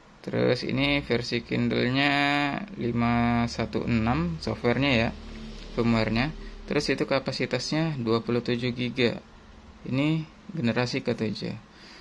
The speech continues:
Oke, sebentar. Nah, seperti itu. Jadi informasinya singkat aja ya. Oke. Nah, ini storage manajemennya.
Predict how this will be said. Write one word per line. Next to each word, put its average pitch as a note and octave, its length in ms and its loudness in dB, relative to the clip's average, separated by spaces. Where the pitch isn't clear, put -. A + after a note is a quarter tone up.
Oke, B2 320 -2
sebentar. - 640 -6
Nah, G#2 240 -4
seperti - 480 -6
itu. A2+ 160 -6
Jadi B2+ 160 2
informasinya C3+ 960 2
singkat E3 400 -2
aja B2+ 240 4
ya. A#2+ 160 4
Oke. A2+ 400 0
Nah, A2 160 -2
ini A#2+ 160 -4
storage G#2 400 -2
manajemennya. G#2+ 720 0